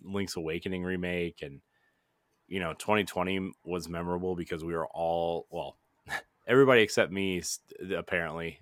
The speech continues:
and you <laughs> were locked in, like, you know, locked in our houses for months and months and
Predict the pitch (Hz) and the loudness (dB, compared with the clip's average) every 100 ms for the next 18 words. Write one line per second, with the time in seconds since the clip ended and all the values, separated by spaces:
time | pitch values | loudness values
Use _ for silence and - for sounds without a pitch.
0 | - 87 82 78 92 85 76 - - - | -10 -8 -8 -10 -8 -6 -6 -10 -12 -8
1 | - 165 _ 98 95 90 85 90 - 87 | -4 -4 _ -4 0 0 2 2 2 -4
2 | - 87 85 - _ _ _ _ _ _ | -4 -6 -6 -10 _ _ _ _ _ _
3 | 98 80 78 82 90 85 95 87 80 76 | -6 -4 -8 -2 0 0 -2 -2 -4 -4
4 | 80 82 82 - 87 82 82 - - 87 | -6 -6 -10 -8 -6 -6 -8 -14 -14 -12
5 | 80 85 85 80 - 82 80 82 80 - | -8 -6 -6 -8 -12 -10 -8 -8 -10 -12
6 | 78 76 78 85 | -12 -12 -14 -14